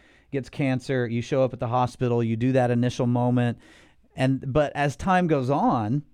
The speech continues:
we don't go back to that, that student and ask because it's like, "Okay, how often should I bring up this really traumatic thing in this person's life?"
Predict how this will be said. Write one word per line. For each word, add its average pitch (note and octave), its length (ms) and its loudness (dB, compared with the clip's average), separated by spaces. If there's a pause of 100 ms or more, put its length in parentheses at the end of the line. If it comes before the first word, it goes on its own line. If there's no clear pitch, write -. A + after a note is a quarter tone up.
(1600)
we D3 300 2
don't G#3+ 220 2
go E3+ 160 2
back D#3+ 460 2
to F#3 120 0
that, C#3 340 2 (140)
that C#3 220 0
student D3 640 0
and C3+ 240 -4
ask G#3+ 300 0
because D#3 300 -2
it's C#3 160 -6
like, C3 180 -2
"Okay, C#3+ 380 0 (480)
how G#3 240 4
often D3 720 0 (1200)
should D#3+ 260 -2
I C#3+ 120 2
bring C#3+ 360 0
up D3 340 0
this B2+ 260 -2
really C#3 460 2
traumatic C3 680 -2
thing D3+ 240 -4
in C#3 100 0
this B2 160 -2
person's B2+ 440 -6
life?" C3+ 360 -2